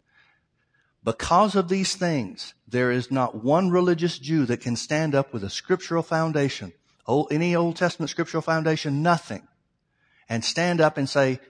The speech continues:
'Here's why we need to keep following the law of Moses.'" Not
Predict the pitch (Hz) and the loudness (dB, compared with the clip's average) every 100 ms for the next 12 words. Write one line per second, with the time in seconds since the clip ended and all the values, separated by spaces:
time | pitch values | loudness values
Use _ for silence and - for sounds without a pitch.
0 | _ - 190 180 160 147 139 139 135 127 | _ 2 2 4 2 4 4 2 0 -2
1 | 135 - 131 135 127 120 117 113 110 107 | -6 -4 -2 -2 -2 -2 -2 -4 -4 -8
2 | - - _ _ _ _ _ _ _ _ | -10 -20 _ _ _ _ _ _ _ _
3 | _ _ _ _ _ _ - 104 117 117 | _ _ _ _ _ _ -12 -4 -2 -4
4 | - | -6